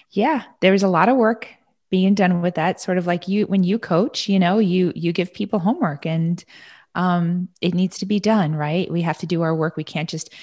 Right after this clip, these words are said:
you know, take our stuff and give it to someone else and expect it to come back all pretty. So yeah, I'm a big believer in coaches. I think it helps work through limiting beliefs, um, give a fresh perspective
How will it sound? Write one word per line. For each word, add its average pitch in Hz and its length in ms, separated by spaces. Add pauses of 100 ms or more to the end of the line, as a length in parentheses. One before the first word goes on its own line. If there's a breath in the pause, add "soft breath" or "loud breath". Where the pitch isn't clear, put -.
(280 loud breath)
you 185 80
know, 156 100
take 180 320
our 180 100
stuff 170 300
and 160 80
give 160 140
it 160 80
to - 60
someone 160 300
else 151 240
and 160 200
expect - 340
it - 80
to 147 80
come 156 240
back 143 240
all 135 140
pretty. 156 480
So 190 160
yeah, 196 240
I'm 208 180
a 233 60
big 185 200
believer 165 440
in 165 160
coaches. 175 640
I 160 80
think 170 160
it 165 100
helps - 320 (380 loud breath)
work 165 200
through 170 200
limiting 156 340
beliefs, 220 680 (100)
um, 165 280 (400 loud breath)
give 170 160
a 170 80
fresh 180 300
perspective 220 920